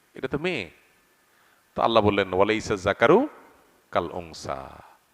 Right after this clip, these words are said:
"তুমি যে ছেলে চেয়েছ, আমি যে মেয়ে দিছি, তোমার সেই ছেলে আমার এই মেয়ের সমানও না।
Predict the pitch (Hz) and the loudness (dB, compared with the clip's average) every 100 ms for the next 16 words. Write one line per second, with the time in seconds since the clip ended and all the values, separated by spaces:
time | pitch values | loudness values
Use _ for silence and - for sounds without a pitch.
0 | _ _ _ _ - 139 135 135 - 127 | _ _ _ _ -2 -2 0 -4 -4 -6
1 | 131 117 104 - 104 85 69 - _ _ | -4 -4 -4 -2 0 0 -4 -14 _ _
2 | _ _ _ _ - 127 180 170 143 123 | _ _ _ _ 0 0 0 -2 0 -2
3 | 107 98 120 87 69 - _ _ _ _ | -2 -6 -8 -12 -14 -20 _ _ _ _
4 | _ _ _ _ _ - 104 - - 170 | _ _ _ _ _ -8 -8 -6 -4 -4
5 | - 139 123 80 - 92 98 92 90 85 | -2 -2 -2 -4 -4 -4 -2 -2 -4 -6
6 | - 98 101 87 76 69 | -8 -2 -2 -2 -8 -12